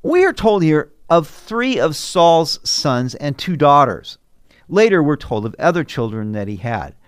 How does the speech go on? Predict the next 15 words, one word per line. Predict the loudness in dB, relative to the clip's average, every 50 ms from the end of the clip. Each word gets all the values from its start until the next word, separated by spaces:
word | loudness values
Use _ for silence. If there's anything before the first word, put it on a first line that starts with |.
| _ _ _ _ _ -10
Now, | -4 0 2 2 2 2
Michal | 2 4 4 4 4 2 0 -2 -4 -4 -6 -8 -6
would | -2 0 0 0 0
become | -2 -4 -6 -4 -4 -4 -2 -2 -4 -4 -4
David's | -2 -2 -2 -2 -2 -4 -6 -8 -10 -16
first | -16 -10 -4 -4 -2 -2 -4 -6 -8 -8
wife. | -4 -2 0 0 0 0 -2 -4 -10 _ _ _ _ -20 -20 -20 -20 -20 _ _ _ _ _ -20 -20 -20 -20 -20 -12
Saul's | -8 -4 -2 0 -2 -2 -2 -4
general | -4 -2 -2 0 0 0 0 0
was | 0 -2 -4 -4 -2
Abner, | 0 2 4 4 2 2 0 -6 -6 -6
who | -6 -6 -6 -4
was | -4 -4 -4 -6 -6 -8
his | -8 -8 -8 -8 -10 -12
cousin. | -6 -2 0 2 2 0 -2 -6 -12 -14 -14